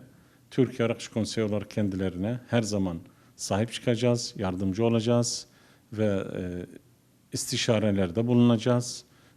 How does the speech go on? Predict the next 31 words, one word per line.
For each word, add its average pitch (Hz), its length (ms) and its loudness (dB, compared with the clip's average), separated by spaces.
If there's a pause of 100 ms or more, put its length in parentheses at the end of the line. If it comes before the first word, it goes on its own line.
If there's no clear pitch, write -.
(120)
ve 110 200 2
orada 117 340 -2
tıkanan 117 540 0
bütün, 107 480 2 (560)
e, 104 200 -2
kapıları 117 460 2
açmaya 117 400 -2
çalışacağız. 123 920 0
Varsa 120 400 0
sorunlarını 117 640 0
da 123 120 -2
çözeceğiz. 123 720 -2 (460)
E, 92 480 -4 (200)
çünkü 135 420 0
Irak 127 360 -2
bizim 120 280 0
komşu 123 460 0
ülkemiz 127 580 0 (440)
ve 117 160 2
Irak 127 360 0
petrol 123 400 2
zengini 117 460 4
bir 120 100 0
ülke. 117 500 -2
Her 131 160 2
zaman, 107 400 0 (180)
e, 98 340 -4 (120)
o 135 160 -4
piyasa 107 400 -4
bize 95 180 -2
lazımdır. 120 680 0